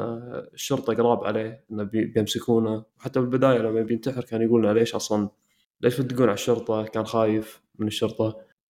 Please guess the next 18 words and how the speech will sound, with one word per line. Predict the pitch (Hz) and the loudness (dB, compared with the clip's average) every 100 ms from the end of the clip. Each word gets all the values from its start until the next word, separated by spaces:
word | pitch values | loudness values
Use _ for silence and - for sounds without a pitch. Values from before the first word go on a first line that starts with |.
| _ - | _ -6
أنا | 117 135 | 0 0
أحس | 160 160 | 0 0
إن | 135 | 2
هذا | 143 156 | 4 4
ممكن | 147 165 165 | 4 2 2
يكون | 151 151 | 2 0
شخص، | 127 - - | -2 -8 -12
كشخص | 117 - 110 165 170 - - - | -16 -12 0 2 2 -2 -12 -6
هو | 143 143 | 0 2
اللي | 131 123 | 2 2
يكون | - 156 160 147 117 | 4 6 6 4 -2
ال-، | 107 107 107 107 | -2 0 0 0
آه، | 104 104 113 - - | 0 -2 -4 -6 -4
اللي | 113 | -2
يسمونه | 117 120 131 127 | 0 2 2 2
السوشيال | 113 123 117 98 | 2 0 0 0
أوتكاست | 113 - 123 131 - | 0 0 0 -2 -6
تقريبا. | 104 117 117 147 | -2 0 0 -4